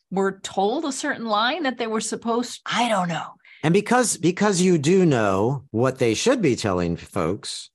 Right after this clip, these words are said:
Speaker 2: when someone comes to you that has a cancer question, you just level them with the truth. And a lot of folks can't handle that because they'll come back and say, "Well, my nutritionist in the hospital
Speaker 1: Yeah,
Speaker 2: says
Speaker 1: said
Speaker 2: that I
Speaker 1: this
Speaker 2: sh-,
Speaker 1: and that.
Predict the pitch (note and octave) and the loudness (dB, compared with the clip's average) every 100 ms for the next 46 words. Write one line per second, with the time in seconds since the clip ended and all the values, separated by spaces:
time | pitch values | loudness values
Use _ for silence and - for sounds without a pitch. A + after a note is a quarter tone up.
0 | _ _ _ _ A2 C#3+ D3+ C#3+ - F#3+ | _ _ _ _ -2 2 2 2 2 2
1 | G3+ F#3+ D#3+ D#3+ F#3 F3+ - C#3+ B2 A#2 | 4 4 2 2 0 0 0 2 2 2
2 | A#2+ G#2+ C3 A#2 A2 - F#3+ A#3 A3+ B2 | 0 0 -2 0 -2 -2 0 0 2 0
3 | G2 F2 - A2+ F#2+ - F2+ F2 G2 - | 0 -2 -4 -4 -2 -4 -4 -4 -4 -4
4 | B2+ E3+ B3 D#3+ F3+ D#3 - - - - | 0 2 2 2 2 2 -2 -6 -18 -14
5 | F#2 G2 A#2+ C3+ A#2+ F2+ E2 D#2+ F2 E2+ | -4 0 2 2 2 0 -2 -4 -2 0
6 | E2 D2+ F2 F2 E2+ - F#2 - C3+ B2 | 0 -2 -2 -2 -2 -6 -8 -4 -2 0
7 | D#2+ - G#3+ F#2 F2+ F2+ F#2+ C3+ F3+ - | -2 -6 -6 -2 0 0 0 0 0 -2
8 | A2+ - - A2+ B2 E3 A2 F#2 G2+ G#2 | -4 -4 -4 0 2 2 2 0 -2 -4
9 | F2+ G#2+ A#2 G#2+ A2+ A#2 G#2 F#2+ G#2 G2 | -2 -4 -2 -2 0 0 -2 -2 -2 -2
10 | F2+ D#2+ _ _ _ _ C3 B2+ G#2+ G2+ | -2 -6 _ _ _ _ -2 0 2 0
11 | G#2 F#2 - - A2 F2+ - G2 F#2 E2+ | 0 -2 -2 -2 -2 -2 -4 -2 -2 -2
12 | D#2+ E2 C3+ D3+ - F#2+ E2+ F2 F2 D#2+ | -4 -2 0 -2 -2 -2 -2 -2 -2 -2
13 | F2+ F2 F2+ E3 E3 E3 | -2 -2 -2 -4 -6 -6